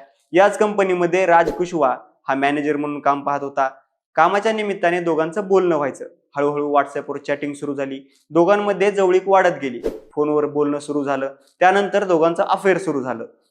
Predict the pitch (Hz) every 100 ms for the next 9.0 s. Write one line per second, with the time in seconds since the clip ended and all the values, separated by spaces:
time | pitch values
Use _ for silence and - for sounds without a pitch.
0 | _ 175 196 214 190 190 175 180 170 170
1 | 170 165 160 160 170 147 143 139 - _
2 | 143 143 151 147 151 147 151 156 151 143
3 | 143 139 135 - _ _ - 190 208 190
4 | 185 185 180 175 190 165 175 170 170 175
5 | 185 170 151 160 151 170 170 143 143 156
6 | 180 220 196 - 139 123 120 - _ _
7 | 190 185 196 196 220 214 190 208 185 175
8 | 160 160 185 175 170 165 160 151 151